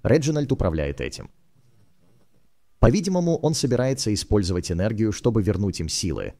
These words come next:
В трейлере они снова обладают способностями. У некоторых способности изменились.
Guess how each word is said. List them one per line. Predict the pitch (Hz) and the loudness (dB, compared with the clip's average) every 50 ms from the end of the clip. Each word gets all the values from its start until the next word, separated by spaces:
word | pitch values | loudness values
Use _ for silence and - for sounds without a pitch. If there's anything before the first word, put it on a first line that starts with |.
| - _ | -20 _
В | - - | -12 -4
трейлере | - 139 151 190 190 180 170 165 | 0 2 2 2 2 2 2 0
они | - - 107 107 110 | 0 0 -2 -2 -2
снова | 104 - - 117 143 139 139 | -4 -2 0 0 2 2 2
обладают | - - 80 85 80 71 60 62 60 60 64 | 0 2 0 0 -2 -2 -2 -4 -4 -6 -8
способностями. | - - - 71 - - 76 60 60 - - - - 52 50 - - - _ _ _ _ _ _ _ _ _ 110 - _ - _ _ _ _ _ _ _ _ _ _ _ _ _ _ | -8 -8 -8 -6 -4 -6 -6 -6 -6 -10 -10 -12 -12 -14 -14 -16 -16 -18 _ _ _ _ _ _ _ _ _ -20 -20 _ -20 _ _ _ _ _ _ _ _ _ _ _ _ _ _
У | 120 | 2
некоторых | 117 117 143 165 - 131 - 143 131 - | 4 4 2 0 0 -2 -2 -2 -2 -4
способности | - - 90 - - 107 98 110 101 - - 101 | -4 -4 -4 -2 -2 -2 -2 -2 -4 -4 -4 -6
изменились. | 98 85 92 90 87 78 67 60 55 - - - | -6 -4 -4 -4 -4 -4 -6 -8 -10 -12 -14 -18